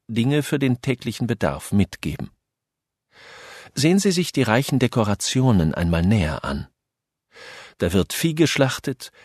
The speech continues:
und Opfergabenträger bringen Lebensmittel aller Art. Man glaubte, dass diese Bilder auf magische Weise zum Leben erweckt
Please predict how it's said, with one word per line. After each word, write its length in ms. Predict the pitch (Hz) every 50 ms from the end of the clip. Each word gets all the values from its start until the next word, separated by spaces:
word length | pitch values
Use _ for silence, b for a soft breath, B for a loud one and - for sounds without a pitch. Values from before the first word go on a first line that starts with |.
| b b -
und 280 | - 73 71 - -
Opfergabenträger 1000 | - 110 - - 107 92 98 90 92 - 98 - - - 107 104 104 107 101 92
bringen 300 | - 92 92 95 92 92
Lebensmittel 680 | 104 117 104 90 85 - - - 82 78 - - -
aller 300 | - 95 92 87 87 -
Art. 300 | - 87 - - - - _ _ _ _ _ _ _ _ _ _ B B B B B B B B B B
Man 160 | - 135 131 127
glaubte, 500 | 151 147 175 - - - 190 180 175 156
dass 380 | 143 127 131 - - - -
diese 240 | - 143 135 156 139
Bilder 480 | 117 - 107 107 120 131 151 156 151 113
auf 160 | 107 - 107
magische 500 | 104 101 104 143 165 170 - 165 135 104
Weise 340 | 90 85 98 120 120 139 131
zum 240 | - - 135 123
Leben 300 | 120 135 151 156 123 104
erweckt 560 | - - 87 80 71 78 82 78 - - -